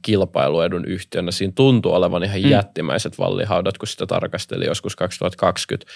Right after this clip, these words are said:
Speaker 1: Mut kas kummaa, niin ainakin oma ajattelu ehkä mennyt vähän siihen, että jopa tuntuu olevan tässä maailmassa helpommin kopioitavissa toi softa.
Speaker 2: Niin,
Speaker 1: Ja
Speaker 2: ja
Speaker 1: algoritmit, vaikka se kuulostaa, musta tuntuu, että mua voidaan haastaa nyt tässä tosi paljon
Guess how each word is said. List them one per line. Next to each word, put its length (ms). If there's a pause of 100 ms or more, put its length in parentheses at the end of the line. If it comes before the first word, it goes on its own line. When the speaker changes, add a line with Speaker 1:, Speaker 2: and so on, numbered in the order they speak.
(600)
Speaker 1:
Mut 180
kas 200
kummaa, 460
niin 200
ainakin 380
oma 240
ajattelu 440
ehkä 260
mennyt 280
vähän 220
siihen, 400
että 280 (300)
jopa 240
tuntuu 680
olevan 420
tässä 300 (200)
maailmassa 460
helpommin 680
kopioitavissa 800
toi 220
softa. 380 (280)
Speaker 2:
Niin, 140
Speaker 1:
Ja 80
Speaker 2:
ja 60
Speaker 1:
algoritmit, 540
vaikka 180
se 80
kuulostaa, 500
musta 220
tuntuu, 280
että 180
mua 160
voidaan 280
haastaa 400
nyt 180
tässä 180
tosi 200
paljon 480